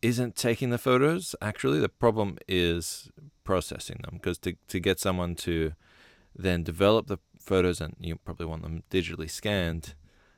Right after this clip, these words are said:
that's, gets really expensive. I've still got probably, like, eight rolls of film sitting in my camera bag that it's gonna cost me a couple hundred bucks to get those photos, and it's, I think it's ten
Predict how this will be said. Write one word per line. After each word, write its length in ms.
that's, 460
gets 240
really 240
expensive. 500
I've 160
still 240
got 340
probably, 420
like, 240
eight 240
rolls 240
of 100
film 360
sitting 280
in 80
my 280
camera 260
bag 460
that 320
it's 140
gonna 200
cost 280
me 320
a 80
couple 240
hundred 220
bucks 480
to 240
get 200
those 400
photos, 480
and 100
it's, 480
I 60
think 160
it's 140
ten 400